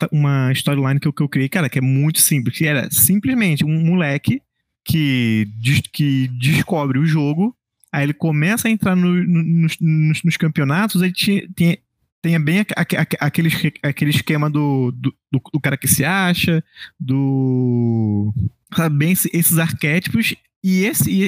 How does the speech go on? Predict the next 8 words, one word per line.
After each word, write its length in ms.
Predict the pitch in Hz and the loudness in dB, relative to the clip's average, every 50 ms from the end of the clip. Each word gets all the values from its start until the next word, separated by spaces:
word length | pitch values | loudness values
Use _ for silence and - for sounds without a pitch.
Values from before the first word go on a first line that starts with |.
| - | 0
e, 260 | - 180 175 185 196 - | 0 0 2 2 0 0
e 100 | - 175 | 0 0
essas 200 | 190 202 - - | 0 0 0 -2
pessoas 800 | - - 175 156 - - 151 175 208 220 185 139 123 123 - - - _ _ _ - | -2 -2 -2 -2 -2 -2 -2 0 0 0 0 0 -2 -4 -6 -10 -14 _ _ _ -6
seriam 280 | - - 175 160 190 196 | -2 -2 0 2 2 2
representadas 800 | 180 190 180 - 185 165 180 175 165 - 156 156 180 196 - - _ _ _ _ | 0 0 0 -2 0 0 0 0 -2 -2 -2 -2 0 -2 -2 -4 _ _ _ _
pe-, 160 | - 202 - - - _ _ | -2 -2 -2 -2 -8 _ _
pe-, 140 | - 175 - | -6 -6 -6